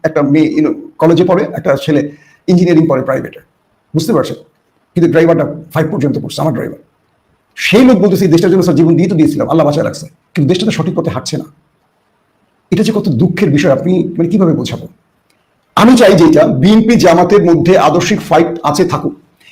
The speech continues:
কিন্তু দুটো দেশে, দুটো দলের মধ্যে সমন্বয় করতে হবে। তারা যে গত ষোলোটা বছর এক ছিল, এই জায়গাটা তৈরি করতে হবে। আওয়ামী লীগ থাকুক, তখন আওয়ামী লীগ সিনে ছিল, আওয়ামী লীগ ক্ষমতা ছিল, তাই তারা এক ছিল। এখন আওয়ামী লীগ আছে, এখন আওয়ামী লীগের সাথে ডিল নিয়ে আছে, হয়তো দেশের বাইরে আছে, এই তো আছে তো,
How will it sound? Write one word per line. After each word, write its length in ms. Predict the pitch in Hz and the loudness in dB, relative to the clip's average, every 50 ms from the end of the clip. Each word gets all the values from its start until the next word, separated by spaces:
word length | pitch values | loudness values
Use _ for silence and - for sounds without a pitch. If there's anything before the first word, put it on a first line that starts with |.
| _ _ | _ _
কিন্তু 180 | 226 233 254 | 4 4 6
দুটো 160 | 160 - 190 233 | 4 4 4 4
দেশে, 240 | 185 190 - 220 | 4 4 4 2
দুটো 180 | 175 160 202 220 | 2 2 2 2
দলের 300 | 185 160 180 196 208 196 | 2 4 4 4 4 4
মধ্যে 180 | 190 170 156 208 | 2 2 0 0
সমন্বয় 380 | - - 175 202 226 226 220 | 0 0 2 4 4 4 4
করতে 200 | - 185 - - | 2 2 2 2
হবে। 100 | 151 143 | 0 2
তারা 160 | 147 165 180 | 4 4 4
যে 120 | 190 180 202 | 4 4 2
গত 160 | - 175 175 | 2 2 0
ষোলোটা 320 | 180 - 175 170 180 202 | 0 0 0 2 2 2
বছর 220 | 175 180 180 190 - - | 2 2 0 -2 -2 0
এক 200 | - 180 175 - | 0 0 -2 -4
ছিল, 220 | - - 226 190 165 | -2 0 2 4 4
এই 80 | 175 | 4
জায়গাটা 240 | 170 180 175 190 196 | 4 2 2 0 0
তৈরি 220 | - 254 285 320 311 | 2 2 4 4 4
করতে 180 | - - - | 2 0 -2
হবে। 200 | - - - - - _ _ _ _ | -4 -4 -6 -10 -14 _ _ _ _
আওয়ামী 220 | - 165 190 220 | 2 4 4 4
লীগ 100 | 240 233 | 2 0
থাকুক, 340 | 233 160 165 220 220 - - - _ _ _ _ _ _ _ | 0 0 0 0 -2 -4 -10 -16 _ _ _ _ _ _ _
তখন 140 | - - 180 | -2 0 2
আওয়ামী 220 | 190 175 190 208 | 2 4 4 2
লীগ 100 | 214 196 | 2 0
সিনে 240 | - - 214 220 240 | 0 2 2 2 2
ছিল, 180 | - - 185 151 | 2 2 2 2
আওয়ামী 180 | 147 165 185 | 2 2 2
লীগ 100 | 190 180 | 0 0
ক্ষমতা 260 | - 160 165 208 208 190 | 0 -2 0 2 0 2
ছিল, 180 | - 190 170 | 2 2 2
তাই 100 | 180 180 | 2 2
তারা 140 | 185 185 180 | 2 2 2
এক 100 | - - | 2 2
ছিল। 120 | - 165 | 0 0
এখন 160 | - 185 254 277 | 0 2 2 4
আওয়ামী 220 | 294 285 285 285 | 4 6 6 4
লীগ 100 | 294 294 | 4 4
আছে, 180 | 302 - 165 - | 2 2 2 2
এখন 140 | - 220 | 2 2
আওয়ামী 200 | 220 202 220 226 | 4 4 4 4
লীগের 120 | 240 240 220 | 4 2 2
সাথে 260 | 208 202 226 285 294 - - - _ - | 2 0 0 -2 -2 -4 -10 -16 _ -4
ডিল 320 | - 139 127 208 262 269 262 | -2 0 2 4 4 6 6
নিয়ে 160 | 262 240 202 | 6 4 4
আছে, 200 | 143 - - - - _ _ - - _ _ - - _ - | 2 0 -2 -8 -12 _ _ -20 -20 _ _ -20 -20 _ 0
হয়তো 440 | 156 180 185 277 330 370 - - - - _ - | 2 4 4 4 2 2 0 -4 -10 -14 _ -2
দেশের 220 | 143 160 - 202 | 2 2 4 4
বাইরে 260 | 170 156 170 202 220 180 | 4 4 4 4 4 2
আছে, 220 | 135 - - 104 - - _ _ _ _ _ - | 2 0 -4 -8 -10 -14 _ _ _ _ _ 0
এই 160 | 202 269 - | 0 2 2
তো 220 | 196 - - - - | 0 0 -2 -2 -4
আছে 180 | - - 294 294 | -2 0 0 0
তো, 120 | 285 294 | 0 -2